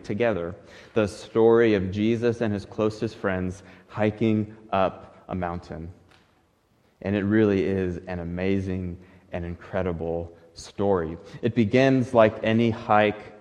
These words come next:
would. It begins with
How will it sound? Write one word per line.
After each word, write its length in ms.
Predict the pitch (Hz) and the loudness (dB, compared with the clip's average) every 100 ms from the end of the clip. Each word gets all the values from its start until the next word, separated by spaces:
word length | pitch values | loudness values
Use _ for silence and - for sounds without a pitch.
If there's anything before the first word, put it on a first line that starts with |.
| - _ _ | -20 _ _
would. 520 | - 107 95 90 107 - - - _ _ _ _ _ | -4 2 2 2 -4 -8 -18 -20 _ _ _ _ _
It 140 | - 95 | -6 -2
begins 480 | 101 101 110 113 107 | 0 2 2 2 2
with 340 | 104 98 - | 0 0 -10